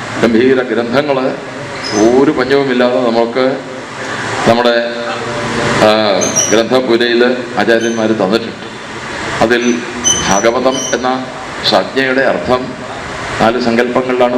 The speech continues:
വരുന്നത്. ഭകാരോ ഭക്തിമാർഗശ്ച ഗകാരോ ഗർവവർജിത വകാരോ വാക്യവിജ്ഞാന തകാരസ്തത്വദർശന. ഭകാരോ ഭക്തിമാർഗശ്ച, ആ ഭാഗവതം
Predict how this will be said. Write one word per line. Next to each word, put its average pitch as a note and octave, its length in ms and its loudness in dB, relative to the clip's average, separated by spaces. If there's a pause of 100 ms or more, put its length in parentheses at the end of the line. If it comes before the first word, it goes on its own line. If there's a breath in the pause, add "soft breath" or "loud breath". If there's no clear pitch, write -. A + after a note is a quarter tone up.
വരുന്നത്. B2 360 2 (840)
ഭകാരോ D3+ 480 4 (200)
ഭക്തിമാർഗശ്ച D3+ 880 0 (800)
ഗകാരോ C#3 480 4 (180)
ഗർവവർജിത C#3 760 2 (760)
വകാരോ C#3 460 2 (160)
വാക്യവിജ്ഞാന A#2+ 840 2 (440)
തകാരസ്തത്വദർശന. A#2 1300 0 (1040)
ഭകാരോ D3 400 4 (120)
ഭക്തിമാർഗശ്ച, A#2+ 720 0 (1160)
ആ - 20 4 (220)
ഭാഗവതം C3+ 440 2